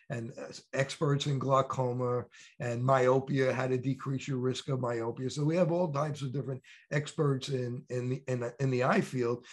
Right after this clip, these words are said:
And then I interview people in functional medicine, and I've gotten to interview some of the greats, such as Dale Bredesen,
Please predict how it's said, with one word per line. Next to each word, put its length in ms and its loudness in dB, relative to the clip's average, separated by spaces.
And 140 4
then 160 8
I 220 6
interview 420 2
people 320 2
in 120 0
functional 480 -2
medicine, 540 -2
and 140 -4
I've 240 -6
gotten 380 -6
to 60 0
interview 340 2
some 300 -2
of 40 0
the 80 -2
greats, 520 -4
such 260 -4
as 160 -6
Dale 240 2
Bredesen, 800 -6